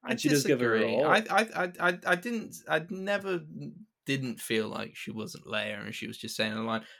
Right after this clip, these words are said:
Speaker 1: I don't know. The si-, I, for me, that embodied the character for me, and, and kind of, yeah, she's very young, and yes,
Speaker 2: I
Speaker 1: like,
Speaker 2: mean, were
Speaker 1: it's,
Speaker 2: you the
Speaker 1: it's a
Speaker 2: same
Speaker 1: little bit
Speaker 2: person
Speaker 1: much at
Speaker 2: you are
Speaker 1: times,
Speaker 2: now?
Speaker 1: but, pardon?
Speaker 2: Were, are, like, when you were ten years old,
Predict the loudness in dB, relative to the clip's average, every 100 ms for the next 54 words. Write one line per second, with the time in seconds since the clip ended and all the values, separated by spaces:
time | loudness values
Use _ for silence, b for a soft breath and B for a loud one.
0 | B -4 -2 -2 -2 0 2 4 4 2
1 | 0 -8 -12 0 2 2 0 0 -4 -6
2 | -10 _ -2 4 4 4 0 -2 -2 -10
3 | -8 -6 -6 -8 -14 -12 -6 -4 -4 -8
4 | -8 -8 -8 -8 -6 -6 -8 -12 B B
5 | B 6 8 8 6 -2 -6 -4 -4 2
6 | 2 4 2 2 0 0 -2 -4 _ _
7 | _ _ -2 0 2 0 -4 -8 -8 4
8 | 4 4 -2 0 2 4 4 4 6 6
9 | 6 6 6 8 6 6 2 2 4 4
10 | 4 2 0 0 0 -2 -4 -8 _ _
11 | _ _ _ 2 2 2 -6 _ _ _
12 | -14 -14 -12 0 2 2 0 2 0 -2
13 | -2 -2 0 0 2 2 0 -4 -4 -4
14 | -4 -2 0 0